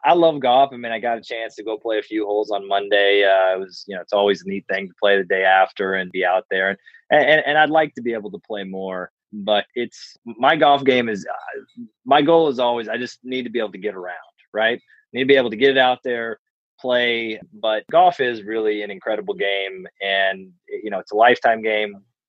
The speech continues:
We're at the P G A of America. That's really our focus, is growing the game. These championships are just, you know, probably our most visible asset. There's twenty-nine thousand P G A professionals every day that are out teaching people to play golf, that are growing the game. And, and that's really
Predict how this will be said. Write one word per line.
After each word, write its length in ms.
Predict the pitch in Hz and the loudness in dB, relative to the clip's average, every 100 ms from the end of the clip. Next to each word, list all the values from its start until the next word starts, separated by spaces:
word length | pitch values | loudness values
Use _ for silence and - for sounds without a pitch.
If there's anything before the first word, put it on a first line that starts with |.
| - | -10
We're 340 | 110 131 139 131 | 0 4 6 6
at 140 | 123 | 2
the 40 | - | 0
P 80 | 127 | 0
G 120 | 120 | 0
A 20 | |
of 80 | 107 | 0
America. 360 | 107 107 104 107 | 0 -2 0 2
That's 280 | 127 - | 2 0
really 260 | 104 107 104 | -2 2 4
our 140 | 101 | 4
focus, 500 | 95 104 104 107 - | 0 0 0 0 -4
is 80 | 87 | -12
growing 320 | 87 92 104 | -8 -6 -4
the 60 | 117 | -4
game. 200 | 123 123 | -2 0
These 140 | 131 | 0
championships 680 | - 156 170 110 98 104 - | 2 2 2 0 0 -2 -2
are 80 | 98 | -6
just, 320 | 87 107 - - | 0 0 0 -4
you 80 | - | 2
know, 40 | |
probably 300 | 160 156 135 | 4 6 6
our 60 | 127 | 6
most 260 | 123 - | 2 0
visible 420 | 110 117 110 98 90 | -4 -4 -4 -4 -2
asset. 460 | 90 - 156 185 - | -4 -2 0 0 -2
There's 260 | 113 110 - | -2 -2 -4
twenty-nine 500 | - 123 123 113 110 | -6 -4 -2 -2 2
thousand 420 | 110 107 107 104 - | 4 4 2 -4 -10
P 120 | 110 | -6
G 160 | 107 | 0
A 60 | 107 | 0
professionals 580 | 95 - 104 - 104 98 | 0 -2 -2 -2 -6 -2
every 220 | 98 98 | -2 0
day 240 | 101 101 | 2 2
that 120 | 95 95 | 2 2
are 100 | 98 | 4
out 180 | 98 - | 4 0
teaching 340 | - 110 - 104 | -8 -8 -8 -10
people 200 | 104 95 | -10 -10
to 80 | 90 - | -12 0
play 220 | 110 101 | 2 4
golf, 420 | 104 101 101 98 - | 4 6 4 2 -4
that 100 | 98 | -6
are 140 | 90 | -6
growing 380 | 87 104 104 107 | -4 -2 -2 -4
the 60 | 101 | -6
game. 500 | 101 101 101 101 98 _ _ - | -4 -4 -4 -6 -10 _ _ -8
And, 160 | 117 120 | -6 0
and 80 | 135 | 2
that's 320 | 175 - - | 2 0 -8
really 720 | 110 143 143 120 107 107 | 0 4 4 4 2 0